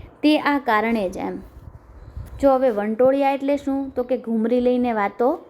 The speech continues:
પવન, પરોઢ એટલે સવાર, ઝાકળ એટલે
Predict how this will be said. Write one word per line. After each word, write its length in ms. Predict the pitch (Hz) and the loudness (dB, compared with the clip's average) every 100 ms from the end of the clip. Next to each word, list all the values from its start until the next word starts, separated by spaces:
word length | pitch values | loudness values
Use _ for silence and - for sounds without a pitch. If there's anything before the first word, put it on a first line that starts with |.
| _ _ - | _ _ -4
પવન, 340 | 220 214 190 196 - _ - - _ _ | -2 2 0 -2 -12 _ -20 -20 _ _
પરોઢ 340 | 247 196 302 | 4 4 4
એટલે 280 | 285 247 247 | 2 2 -2
સવાર, 380 | 254 208 185 - - _ _ - 185 | -4 -6 -6 -8 -12 _ _ -20 -8
ઝાકળ 380 | 233 202 233 226 | -6 -4 0 0
એટલે 400 | 214 226 240 | 0 0 -2